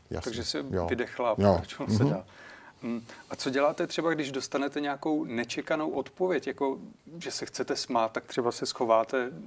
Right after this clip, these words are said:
Speaker 2: za
Speaker 1: Tak
Speaker 2: za
Speaker 1: se
Speaker 2: ruce?
Speaker 1: směju.
Speaker 2: Fakt?
Speaker 1: <laughs> No jasně, proč ne?
Speaker 2: A pak
Speaker 1: Jo.
Speaker 2: se to vystřihne, nebo se to tam nechá?
Speaker 1: To se tam může nechat,
Speaker 2: Aha.
Speaker 1: jasně. Jako není to nikdy tak, že bych, eh, ještě se mi nestalo, že bych nebyl schopen mluvit dál, tak asi, no.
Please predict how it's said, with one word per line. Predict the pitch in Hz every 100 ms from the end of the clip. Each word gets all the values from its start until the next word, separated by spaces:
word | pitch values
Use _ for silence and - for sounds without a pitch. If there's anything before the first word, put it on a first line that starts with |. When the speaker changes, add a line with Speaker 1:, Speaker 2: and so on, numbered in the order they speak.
| -
Speaker 2:
za | 131
Speaker 1:
Tak | -
Speaker 2:
za | - -
Speaker 1:
se | 160
Speaker 2:
ruce? | -
Speaker 1:
směju. | 151 170 202 185
Speaker 2:
Fakt? | - 180 214
Speaker 1:
<laughs> | 185
No | 170
jasně, | 147 147 208 190
proč | 180 147 139
ne? | 143 113 131 151 - - - - 131
Speaker 2:
A |
pak | - 113
Speaker 1:
Jo. |
Speaker 2:
se | 127
to | 160
vystřihne, | 131 - - 190 214
nebo | 185 156
se | -
to | 143
tam | 143 131
nechá? | 123 - 107 87
Speaker 1:
To | 165
se | - 214
tam | 214
může | 214 208
nechat, | 214 233 254 233 214 - -
Speaker 2:
Aha. | - -
Speaker 1:
jasně. | 143 - 208 190 165 - -
Jako | 104 147
není | 143 135
to | 135
nikdy | 143 151
tak, | 127 131
že | 135
bych, | 143 - - - 170 -
eh, | 113 85 85 -
ještě | 147 143 202
se | 208
mi | 208
nestalo, | 156 135 - 160 170
že |
bych | 151 156
nebyl | 135 135 156
schopen | - 147 147
mluvit | 127 120 123
dál, | 95 98 98 98
tak | - 85 -
asi, | - - -
no. | 90